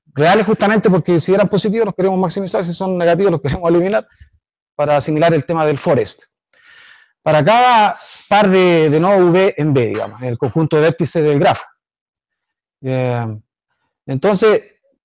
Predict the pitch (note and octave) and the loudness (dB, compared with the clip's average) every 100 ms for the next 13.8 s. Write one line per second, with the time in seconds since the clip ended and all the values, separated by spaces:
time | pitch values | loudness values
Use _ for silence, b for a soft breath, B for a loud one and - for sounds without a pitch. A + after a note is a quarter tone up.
0 | _ - E3 G3 F3 F3+ F3 F3 - C#3+ | _ -2 0 0 0 2 2 2 0 0
1 | C3+ A#3 A#3+ A3 - G3+ A#3 A#3 A#3+ G#3+ | 2 2 2 2 0 0 0 0 -2 -2
2 | A#3 A3+ - b b b b _ _ _ | -2 -4 -6 b b b b _ _ _
3 | C3+ C3+ C3 A#2+ - C3 C3+ D3+ C#3+ - | -2 2 2 0 -2 -2 0 0 0 0
4 | E3+ - D#3 C3+ D#3 E3+ E3+ D#3 C3+ B2+ | -2 -2 -4 -4 -2 -2 0 0 0 -2
5 | C3 E3 E3 - D3+ C3+ C3 C3 C3+ D#3 | -4 -2 -2 0 0 0 0 0 0 -2
6 | C#3+ C3+ G3 C4+ C4+ _ _ _ _ _ | 0 2 2 0 -4 _ _ _ _ _
7 | _ F3+ - E3+ C#3+ E3 F3 G2 F2+ - | _ -10 -2 -2 0 2 2 0 -6 -16
8 | - _ - D#3 G3 _ _ _ _ _ | -20 _ -10 -10 -10 _ _ _ _ _
9 | _ _ _ _ _ _ _ _ _ _ | _ _ _ _ _ _ _ _ _ _
10 | _ G3 A3+ A3 D#3+ D3+ D3 C#3 C3 A#2+ | _ 0 0 0 2 2 4 2 0 -4
11 | _ b b b b b - D3 C#3 G3+ | _ b b b b b -2 0 2 4
12 | G#3+ G3+ F3 D#3+ D#3 E3+ E3+ D#3+ D3+ - | 4 4 4 4 2 2 2 2 0 0
13 | F#3+ - F3 F#3+ A#3 - B3+ D4 | -2 0 0 0 0 0 -2 -4